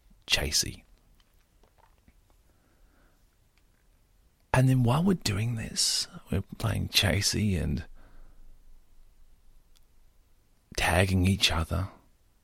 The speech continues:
we heard this voice, and it was a voice of a golfer.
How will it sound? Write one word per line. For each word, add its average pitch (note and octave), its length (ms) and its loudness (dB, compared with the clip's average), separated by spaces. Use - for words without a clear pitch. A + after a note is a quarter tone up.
we G#2+ 120 0
heard C#3+ 240 -2
this C3 160 0
voice, - 600 -2
and F#2+ 100 2
it F#2+ 40 6
was G2+ 100 6
a G#2 60 8
voice E2+ 320 4
of G2 100 2
a A#2+ 80 4
golfer. - 540 -4